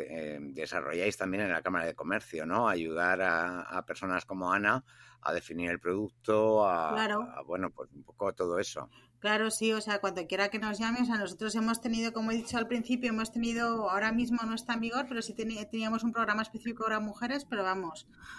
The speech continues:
Speaker 2: hombres y mujeres son bienvenidos en nuestro servicio de emprendimiento y nosotros ayudamos a definir plan de empresa,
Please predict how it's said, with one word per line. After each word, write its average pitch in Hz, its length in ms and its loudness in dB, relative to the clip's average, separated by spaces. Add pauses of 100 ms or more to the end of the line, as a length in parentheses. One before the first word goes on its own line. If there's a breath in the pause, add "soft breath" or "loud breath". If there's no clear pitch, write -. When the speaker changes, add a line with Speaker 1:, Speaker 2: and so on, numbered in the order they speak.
(240 loud breath)
Speaker 2:
hombres 240 340 6
y 262 40 6
mujeres 247 380 6
son 247 140 4
bienvenidos 254 720 4
en 214 260 -2
nuestro 202 240 -4
servicio 208 340 -2
de 226 60 2
emprendimiento 226 640 2
y 269 40 4
nosotros 233 380 0
ayudamos 226 560 4
a 254 60 4
definir 214 440 0
plan 214 260 -2
de 214 60 -4
empresa, 269 500 2